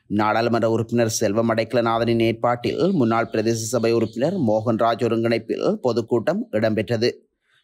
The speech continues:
பொதுக்கூட்டத்தில் தமிழ் தேசிய பொதுக்கூட்டமைப்பின் சார்பில் நாடாளுமன்ற உறுப்பினர் சித்தார்த்தன், முன்னாள் நாடாளுமன்ற உறுப்பினர் சுரேஷ் பிரேமச்சந்திரன், முன்னாள் நாடாளுமன்ற உறுப்பினர் சிவசக்தி ஆனந்தன், தமிழ் தேசிய கட்சியின் தலைவர் சிரேஷ்ட சட்டத்தரணி ஸ்ரீகாந்தா,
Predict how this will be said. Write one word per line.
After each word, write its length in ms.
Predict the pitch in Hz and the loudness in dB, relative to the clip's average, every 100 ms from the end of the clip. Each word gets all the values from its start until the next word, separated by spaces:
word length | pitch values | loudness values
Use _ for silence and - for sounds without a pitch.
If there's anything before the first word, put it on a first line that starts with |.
| _ | _
பொதுக்கூட்டத்தில் 760 | - 113 120 120 113 107 170 190 | -4 -2 0 -2 -2 -2 -2 -2
தமிழ் 300 | 113 113 107 | 0 0 0
தேசிய 380 | 120 113 123 117 | 0 0 -2 -2
பொதுக்கூட்டமைப்பின் 720 | 113 120 123 110 117 113 123 | -2 -2 -2 -2 -2 0 -2
சார்பில் 460 | 113 120 113 120 185 | 0 0 0 0 0
நாடாளுமன்ற 580 | 135 110 113 113 113 117 | 2 2 0 0 0 0
உறுப்பினர் 420 | 117 113 113 113 | 0 -2 -4 -4
சித்தார்த்தன், 520 | 117 113 120 113 165 185 | -6 -4 -2 -2 -2 -2
முன்னாள் 320 | 127 117 113 | 0 0 0
நாடாளுமன்ற 560 | 113 113 117 117 117 | 0 2 0 0 0
உறுப்பினர் 440 | 113 113 123 117 110 | 0 -2 -2 -2 -2
சுரேஷ் 280 | 104 113 - | -2 -2 -2
பிரேமச்சந்திரன், 720 | 120 113 113 127 120 92 - 190 | -2 0 0 -2 -2 -2 -2 -2
முன்னாள் 380 | 175 117 113 | 0 0 0
நாடாளுமன்ற 560 | 110 107 110 113 113 113 | 0 0 2 2 2 2
உறுப்பினர் 440 | 113 110 120 101 - | 0 0 0 0 -2
சிவசக்தி 520 | 101 110 127 117 113 | -2 -2 -2 -4 -2
ஆனந்தன், 460 | 110 110 104 156 214 | 0 0 -2 -4 -2
தமிழ் 280 | - 107 104 | -2 -2 -2
தேசிய 380 | 117 110 113 | -2 -2 -2
கட்சியின் 400 | 113 113 - 117 | -2 -4 -2 -2
தலைவர் 360 | 110 113 110 107 107 | 0 0 0 -2 -2
சிரேஷ்ட 280 | 107 110 107 | -2 -2 -2
சட்டத்தரணி 520 | 110 113 104 107 147 185 | -2 -2 -4 -2 -2 -2
ஸ்ரீகாந்தா, 880 | 120 117 110 113 113 92 - 131 214 | -2 -2 0 0 0 0 0 0 0